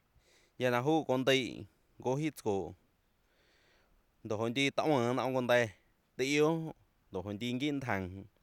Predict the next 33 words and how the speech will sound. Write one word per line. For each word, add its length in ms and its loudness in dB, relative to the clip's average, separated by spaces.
Hú 100 -2
cháu 180 4
bà, 240 8
dạ, 200 2
nà 120 0
này 200 -2
thì 120 -4
tổng. 500 -2
Cô 140 -2
Tui 160 2
biến 180 0
tha 280 4
cái 160 -4
này 280 4
ngủ 200 -2
nhi, 300 -4
chả 100 -10
vá 300 -2
khoe. 180 6
Ngủ 100 -4
nhi 160 -6
cái 100 -8
tổng 240 -8
cô. 240 0
Cô 120 -6
Tui 280 -4
tẩy 240 2
cái 160 -6
này, 580 0
tẩy 200 2
nà 180 -4
ngủ 240 -4
nhi, 340 -4